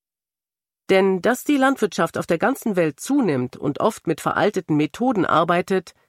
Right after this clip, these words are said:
ist kein Geheimnis mehr. Wir brauchen die Landwirtschaft, um unsere Nahrungsmittel herzustellen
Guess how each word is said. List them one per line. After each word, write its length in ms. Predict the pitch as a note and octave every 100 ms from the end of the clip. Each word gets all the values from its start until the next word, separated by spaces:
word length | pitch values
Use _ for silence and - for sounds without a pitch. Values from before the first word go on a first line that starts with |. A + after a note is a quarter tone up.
| _ -
ist 300 | A3+ - -
kein 280 | F3 C#3
Geheimnis 540 | C3 G3 E3+ G#2 G2+ -
mehr. 260 | - B1+ - _ _ _ _ _ _ _ _ _ _ _ -
Wir 100 | F3
brauchen 320 | G#3+ D4+ G3+
die 80 | D3+
Landwirtschaft, 760 | C#3+ D3 E3+ - G#3+ - - - _
um 200 | - -
unsere 320 | F3+ D#3+ D#3
Nahrungsmittel 680 | E3 G3+ F#3 E3 - - D#3
herzustellen 760 | F3+ A#3 G#3 - G3 G#3 B3